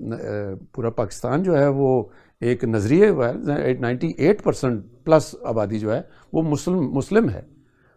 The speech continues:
تو، م، اس نظریے کا تحفظ بھی ضروری ہے، مسالک کی، کا احترام بھی ضروری ہے اور اقلیتوں کا احترام بھی ضروری ہے۔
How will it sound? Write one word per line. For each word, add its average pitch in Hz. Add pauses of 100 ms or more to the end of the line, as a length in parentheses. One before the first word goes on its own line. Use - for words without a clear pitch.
(100)
تو، 160
م، 131
اس 180
نظریے 185
کا 208
تحفظ 180
بھی 190
ضروری 185
ہے، 175 (580)
مسالک 127
کی، 190 (140)
کا 180
احترام 160
بھی 185
ضروری 170
ہے 160 (380)
اور 175 (100)
اقلیتوں 143
کا 147
احترام 117
بھی 104
ضروری 90
ہے۔ -